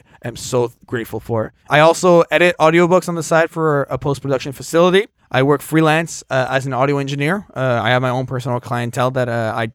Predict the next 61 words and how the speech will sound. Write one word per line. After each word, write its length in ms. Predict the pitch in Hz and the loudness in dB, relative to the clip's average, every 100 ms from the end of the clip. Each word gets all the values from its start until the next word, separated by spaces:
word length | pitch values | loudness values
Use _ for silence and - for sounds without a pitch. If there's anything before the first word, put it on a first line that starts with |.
| - | -6
I, 240 | 123 117 | -4 -2
uh, 220 | 110 107 107 | -2 -4 -4
have 200 | 139 160 | -2 -2
a 40 | |
contract 400 | 147 151 156 147 | -2 -4 -2 -4
here 100 | 139 | -4
and 140 | 139 | -4
there 300 | 127 131 131 127 - | -2 -2 -2 -6 -8
every 220 | 123 127 | -6 -4
month. 260 | 120 123 - | -4 -6 -8
And 120 | - 170 | -4 0
then, 200 | 202 220 | 2 4
uh, 200 | 226 - | 4 6
I 80 | 185 | 6
obviously 320 | 190 214 185 | 6 4 -2
continue 300 | 208 190 208 | -6 -4 -6
co-, 200 | - 196 | 0 0
to 120 | 180 - | 0 -4
create 320 | 196 196 - | 2 2 2
content 340 | 190 190 196 | 0 0 0
on 140 | 190 190 | -2 0
YouTube. 300 | 294 - 123 _ _ | -2 -2 -8 _ _
So 180 | - 202 | 0 2
yeah, 220 | 185 - - - | 4 2 -2 -12
that's 160 | 151 | -2
a, 160 | 180 170 | 0 0
basically 280 | 165 160 180 | -4 -4 -2
an 60 | 170 | -2
overview 360 | 160 156 160 | -2 -2 0
of 100 | 160 - | 0 0
everything 380 | 147 139 147 139 | -2 -2 -6 -2
I've, 260 | 123 113 120 | -2 -2 -2
uh, 240 | 113 110 - | -2 -4 -8
worked 360 | 139 160 165 165 | 2 2 2 0
on 240 | 151 139 | 0 -2
and, 220 | 123 117 117 | -4 -8 -6
and 180 | 127 | -4
done. 160 | 120 117 | -2 -2
That's 180 | 120 - | -4 -4
my 140 | 139 | -4
background. 560 | 131 123 113 110 104 98 | -2 -4 -6 -8 -12 -4
Bit 100 | 151 | -2
of 60 | 156 | 0
a 60 | |
studio 280 | 151 202 190 | -2 2 2
person, 400 | 185 202 170 190 170 | 4 2 2 -2 -2
bit 80 | |
of 80 | 160 | 0
a 40 | 160 | 4
location 420 | 165 170 160 165 | 4 2 0 2
audio 180 | 156 156 | 2 2
person, 340 | 165 156 160 | -2 -4 -4
bit 120 | 156 | -2
of 80 | 147 | -2
a 40 | 139 | -4
content 360 | 151 135 156 | -6 -4 -6
creator, 340 | - 147 147 139 | -4 -2 0 -2
bit 260 | - 143 | 0 0
of 80 | 139 | 0
a 40 | |
composer. 640 | 143 135 147 147 143 151 | -4 0 2 2 0 -4